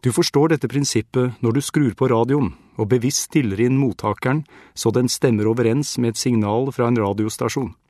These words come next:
Du forventer ikke å motta musikk som blir sendt på frekvensen F M hundre og en, når radioen er innstilt på F M nittiåtte komma seks. Du forstår at radiofrekvensene må stemme overens,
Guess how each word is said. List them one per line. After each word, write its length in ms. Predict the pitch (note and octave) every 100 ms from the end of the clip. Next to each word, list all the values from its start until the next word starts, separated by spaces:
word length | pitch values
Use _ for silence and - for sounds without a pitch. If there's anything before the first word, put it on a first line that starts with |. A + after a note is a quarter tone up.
| _ _ _ _ _ _
Du 120 | B2+
forventer 480 | A#2 C3+ A#2 G#2+ G3+
ikke 160 | - C3
å 60 |
motta 300 | A#2 G#2+ - A#2
musikk 520 | A#2+ - - _ - -
som 200 | - A#2+
blir 120 | A#2+
sendt 280 | - A2+ A2 -
på 80 |
frekvensen 680 | A#2+ B2 - G#2+ G2+ - C3+
F 220 | B2+ - B2
M 140 | A#2 C3
hundre 260 | A2+ A2+
og 60 | A2+
en, 280 | C3+ D#3+ F2 _ _ - _ -
når 200 | G#2+ A2
radioen 340 | G2+ G2+ A#2+
er 120 | A#2+ A2
innstilt 400 | G#2 - A2+ -
på 100 | -
F 220 | - -
M 160 | G#2+ A2+
nittiåtte 420 | A2+ G#2+ B2+ - G#2+
komma 160 | G#2
seks. 360 | G#2+ - - - _ _ _ _ _ _ _
Du 100 | B2+
forstår 460 | A2+ C3+ - A2+ D3
at 140 | D3 G#2+
radiofrekvensene 1000 | G#2 G2+ B2 - B2 - A#2+ - - C#3
må 100 | B2+
stemme 300 | - B2 G2+
overens, 460 | A#2 B2 D#3 -